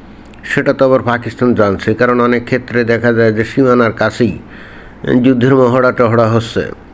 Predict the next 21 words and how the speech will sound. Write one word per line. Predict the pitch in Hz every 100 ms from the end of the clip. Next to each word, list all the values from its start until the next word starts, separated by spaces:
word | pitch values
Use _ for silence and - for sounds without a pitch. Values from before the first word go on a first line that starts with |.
| - - - -
অনেকটা | 117 127 120 - 117
আমরা, | 120 120
আহ, | 110 - - - - - - - - - 113 117 117 80 - - - -
অনেকেরই | 135 123 135 131
হয়তো | 131 131
মনে | 123 123
থাকার | 127 127 123
কথা, | 120 120 117
দুই | 113
হাজার | 120 120
বাইশ | 110 113 117 -
সালে | 143 160 123 113 - - - -
এরকমই | 127 131 131 143 139 143 143 143 127
এই | 131 131 127
মহড়া | 127 127 135 127
টহড়া | 131 131
দিচ্ছিল | 117 120 120 - 117 104 -
ওই | 117
যে, | 107 117
এ, | 110 110 113
রাশিয়া | 110 117 - 113 98